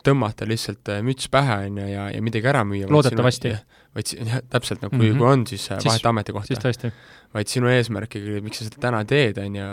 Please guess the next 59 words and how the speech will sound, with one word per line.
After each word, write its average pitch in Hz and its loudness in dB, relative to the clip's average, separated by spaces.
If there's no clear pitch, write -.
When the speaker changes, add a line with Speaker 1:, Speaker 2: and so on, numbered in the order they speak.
Speaker 1:
ei 104 -6
ole 107 0
lihtsalt - -6
leib 131 2
laual, 127 4
vaid 98 -6
aidata 104 -4
reaalselt 117 -2
klientidel 110 -4
oma 104 -2
asju - -8
paremaks 101 -8
teha. 98 -8
Kui 113 -4
see 151 4
on 113 0
sinu 123 2
nagu 98 -6
taotlus, 117 0
on 98 -6
ju, 98 -8
siis - -4
sul 113 -2
läheb 107 -2
müügis 117 -2
hästi 123 -2
välja 104 -2
si-, 107 -6
ja 110 -2
see 107 -2
hoolivus 110 0
tuleb 104 -8
sinust 104 -8
välja. 107 0
Ja, 101 0
ja 104 -4
seda 113 -4
hoolivust 113 0
saab 110 0
alati 101 0
channel 104 -4
ida, 98 -10
on 101 -10
ju, 87 -12
et, - -16
et - -2
olen 143 6
kuulnud, 117 2
et 110 0
mina 147 8
ei 139 8
ole 117 8
sihuke 120 -4
hooliv 117 6
vend, 117 2
on 107 -4
ju. - -10
Speaker 2:
Mhm. 127 -4
Speaker 1:
No - -10